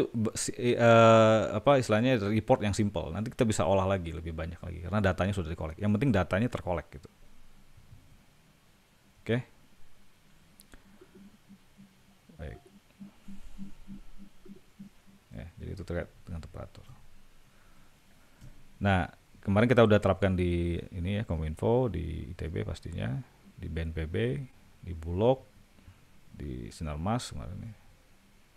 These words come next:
di sebuah perusahaan properti. Ini kebetu-, kebetulan di merek-, di Jaya Property ini untuk absensi.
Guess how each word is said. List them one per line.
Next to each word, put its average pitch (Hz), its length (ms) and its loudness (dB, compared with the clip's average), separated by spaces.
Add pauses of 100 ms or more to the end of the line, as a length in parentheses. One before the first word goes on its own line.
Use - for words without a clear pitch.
(160)
di 76 400 -8
sebuah 78 400 -10
perusahaan 80 320 -12
properti. 120 560 -8 (1300)
Ini 90 80 -10
kebetu-, 82 400 -12
kebetulan 98 320 -2
di 98 80 -2
merek-, 85 320 -8
di 85 320 -6 (480)
Jaya 87 240 0
Property 85 320 -4
ini 95 240 -4
untuk 82 160 -4
absensi. 85 560 -6